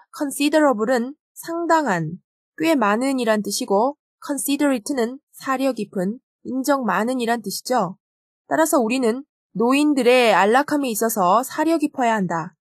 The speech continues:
즉, 노인들의 안락함을 잘 배려해 주어야 한다라는 뜻이 되겠습니다. 따라서 정답은 considerate.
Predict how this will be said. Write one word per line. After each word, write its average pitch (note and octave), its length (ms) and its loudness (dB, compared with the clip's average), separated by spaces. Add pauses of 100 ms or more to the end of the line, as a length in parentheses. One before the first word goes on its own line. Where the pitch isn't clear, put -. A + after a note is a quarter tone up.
(160)
즉, - 260 -6
노인들의 A#3+ 540 0
안락함을 G#3+ 580 2
잘 A3 280 0
배려해 A#3+ 400 0
주어야 A3 300 2
한다라는 G#3 540 0
뜻이 A3 180 -8
되겠습니다. F3 580 -8 (600)
따라서 C4 240 0
정답은 A3 560 0 (220)
considerate. B3 800 -4